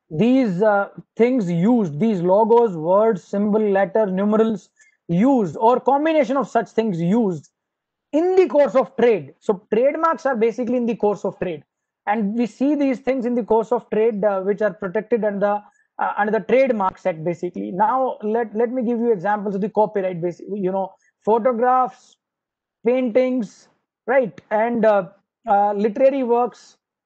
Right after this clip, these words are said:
like a book or a poem or any sort of a literary work penned down by you.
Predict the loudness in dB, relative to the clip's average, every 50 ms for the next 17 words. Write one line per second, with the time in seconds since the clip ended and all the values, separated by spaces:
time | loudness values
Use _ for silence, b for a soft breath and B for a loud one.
0 | _ -2 -2 0 0 0 0 0 2 0 0 0 0 2 2 2 2 4 2 2
1 | 2 0 -4 -10 -12 -12 -12 -12 _ _ 0 2 2 4 4 2 2 0 0 -2
2 | 0 0 0 0 -2 -2 -2 -2 -2 -2 0 0 -2 -2 0 2 2 2 2 0
3 | -2 -2 -2 -2 -2 -2 -2 -2 -2 -2 -2 0 0 -2 -2 -2 -6 _ _ -4
4 | -2 -2 0 0 0 0 0 0 0 0 0 0 -2 -6 -8 -10